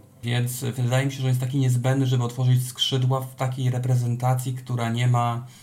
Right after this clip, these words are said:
e, na tej skrzydle tak wiele szybkości i kreatywności. Oczywiście jest Nico Williams, natomiast, no, nie wiemy,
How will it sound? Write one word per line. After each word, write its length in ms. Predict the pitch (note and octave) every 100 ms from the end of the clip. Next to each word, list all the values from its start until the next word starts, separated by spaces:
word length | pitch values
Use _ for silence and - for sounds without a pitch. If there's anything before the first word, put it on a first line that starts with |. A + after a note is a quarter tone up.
| - -
e, 120 | G#2+ G#2+ G#2+ G#2+ G#2 G#2+ G2+ - -
na 200 | F#2 A2+
tej 280 | B2 A#2+ A#2+
skrzydle 540 | - - - B2 B2
tak 180 | A#2+ A2+
wiele 220 | A2+ B2
szybkości 680 | A#2+ B2 - C3 B2 B2+ B2
i 40 |
kreatywności. 840 | A2+ B2+ A#2 - G#2+ A2+ A2 G#2 -
Oczywiście 420 | G#2 B2+ B2+ B2+
jest 160 | B2 B2+
Nico 300 | B2+ B2+ B2
Williams, 460 | A#2+ A2+ F#2+ G2
natomiast, 340 | A2 G#2 A#2+ A#2
no, 80 | B2+
nie 120 | C3
wiemy, 320 | C3 A2+ G#2